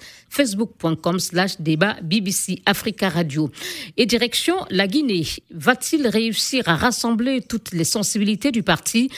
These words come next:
L'ex-premier ministre guinéen Ibrahim Kassouri Fofana a pris la présidence du comité national exécutif et provisoire du R P G, le Rassemblement du peuple de Guinée,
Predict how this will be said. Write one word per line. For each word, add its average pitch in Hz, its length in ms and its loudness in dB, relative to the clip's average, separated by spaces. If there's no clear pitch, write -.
L'ex-premier 214 420 2
ministre 190 680 -2
guinéen 170 480 0
Ibrahim 160 840 0
Kassouri 165 380 0
Fofana 196 600 0
a 175 120 0
pris 277 320 0
la 220 100 2
présidence 220 560 0
du 165 100 -2
comité 185 340 2
national 170 360 0
exécutif 147 640 -4
et 151 40 2
provisoire 156 600 0
du 143 180 -4
R 143 120 -2
P 180 180 0
G, 165 320 0
le 190 100 -2
Rassemblement 196 720 0
du 202 100 -4
peuple 170 360 -2
de 143 80 0
Guinée, 151 340 0